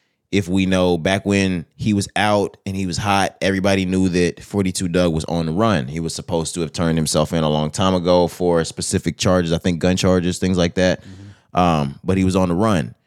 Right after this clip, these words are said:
Speaker 1: When he finally turned himself in, this entire time we were thinking that, you know, he was just gonna serve his time and get out.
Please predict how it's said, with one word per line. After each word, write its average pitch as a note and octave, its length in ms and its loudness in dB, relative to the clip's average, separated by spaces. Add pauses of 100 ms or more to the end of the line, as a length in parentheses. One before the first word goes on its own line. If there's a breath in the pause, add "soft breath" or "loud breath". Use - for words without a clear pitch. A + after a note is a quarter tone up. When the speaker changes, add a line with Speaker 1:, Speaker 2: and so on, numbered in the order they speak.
(280)
Speaker 1:
When F#2+ 220 0
he G2+ 340 0
finally A2 540 -2
turned G#2 340 0
himself F#2+ 520 0
in, G2+ 420 0 (840)
this A2+ 200 0
entire G#2 440 0
time G#2 420 2
we G2 120 2
were G2 100 2
thinking F#2+ 400 -2
that, E2+ 240 0 (160)
you G#2 100 -4
know, G2+ 220 0
he G#2 140 0
was G#2 140 2
just G2 140 -6
gonna F#2 160 -2
serve F#2+ 300 0
his F#2 100 0
time F#2 260 0
and E2 160 -2
get F#2+ 140 2
out. A2 300 0